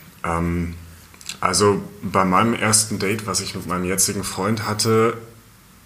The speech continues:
ich glaube, am Ende ist, weil mir erst aufgefallen ist, wie lange wir zusammen gewesen sind. Also wir waren, haben uns um fünf hatten wir uns verabredet. Ich war zu spät,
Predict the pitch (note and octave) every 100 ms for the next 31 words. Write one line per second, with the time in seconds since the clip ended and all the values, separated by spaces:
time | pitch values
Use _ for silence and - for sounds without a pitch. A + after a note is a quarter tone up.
0 | - - - - G#2 C#3+ B2+ G2+ - C3
1 | C3 G#2 - G2 G2 G2+ - - G#2+ G#2
2 | - F#2+ F#2+ F2+ E2+ F2 A#2 C3+ C3 B2+
3 | B2+ C3 C3 B2+ B2+ B2+ C3+ F3+ - -
4 | - - - - - - - - - -
5 | F#2+ F#2+ F2+ E2+ F2+ F#2+ F#2 F2+ F#2+ G2
6 | F#2+ - F2+ E2+ E2 E2+ - - - -
7 | G#2 A#2 G#2+ G#2 F#2+ D2 - - E2+ A2
8 | C3 - F#2 - E2 D#2+ - - F2 -